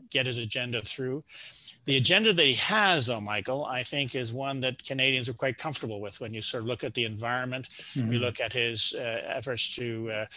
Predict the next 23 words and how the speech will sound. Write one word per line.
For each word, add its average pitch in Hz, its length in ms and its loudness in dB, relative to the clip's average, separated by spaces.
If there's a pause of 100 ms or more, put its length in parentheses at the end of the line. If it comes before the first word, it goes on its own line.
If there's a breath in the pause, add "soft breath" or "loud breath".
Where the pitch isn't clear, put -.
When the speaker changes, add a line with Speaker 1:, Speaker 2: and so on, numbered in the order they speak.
(160 loud breath)
Speaker 1:
re-engage, 123 840 4
uh, 123 120 -2
internationally 127 920 2
with 110 320 -4
allies, 131 600 -2
with 113 260 -10
the 120 80 -12
multilateral 120 600 -4
institutions. 135 1400 -4
Um, 110 720 -8 (220)
uh, 113 400 -6
these 135 240 4
are 120 280 0 (320)
areas 135 420 4
that 113 120 -6
Canada's 127 380 0
traditionally 113 520 -6
been 110 380 -6 (140)
very 113 180 -8
supportive 135 500 -6
of. 123 300 -2 (540 loud breath)
Uh, 120 100 -12
so 120 460 -2